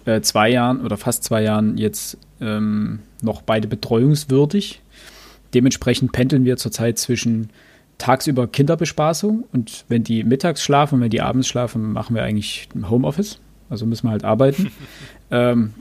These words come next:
Speaker 1: daraus besteht der Tag so ein bisschen. Das heißt, man sagt ja sowieso, wenn man Kinder hat, dann lernt man sein Leben wieder, äh, zu strukturieren. Du kannst halt nicht einfach irgendwann mittags aufstehen und sagen, „Ach, heute esse ich mal nichts und dann esse ich halt um elf nochmal und fertig.“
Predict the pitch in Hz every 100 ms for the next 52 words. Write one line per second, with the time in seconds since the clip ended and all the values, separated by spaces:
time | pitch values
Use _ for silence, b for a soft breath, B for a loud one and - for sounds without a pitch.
0 | - 110 123 - - 135 - 104 107 110
1 | - 156 160 - - 190 110 - 120 -
2 | - - - 117 117 117 135 120 117 131
3 | 123 107 107 127 131 107 113 104 104 107
4 | 113 117 110 107 104 110 110 120 113 104
5 | 98 - 104 101 98 - - - - 117
6 | 120 131 127 110 113 - 113 104 - 120
7 | 107 101 113 95 104 120 117 - 120 117
8 | - 117 107 110 107 107 131 117 110 131
9 | 120 110 113 123 147 - 123 113 113 120
10 | 123 110 110 - 107 104 113 156 165 160
11 | 151 156 165 165 110 107 - - 135 185